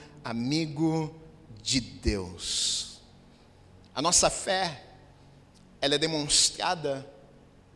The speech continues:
com o que fazemos, com as nossas ações, os passos que damos. "Gui, eu creio em Deus." Ok.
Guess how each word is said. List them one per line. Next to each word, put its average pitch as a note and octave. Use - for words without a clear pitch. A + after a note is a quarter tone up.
com E3
o -
que -
fazemos, G#3
com C#3+
as C3+
nossas D3
ações, F#3
os -
passos -
que -
damos. E3+
"Gui, A#3
eu -
creio D#4+
em C4
Deus." G3
Ok. F#3+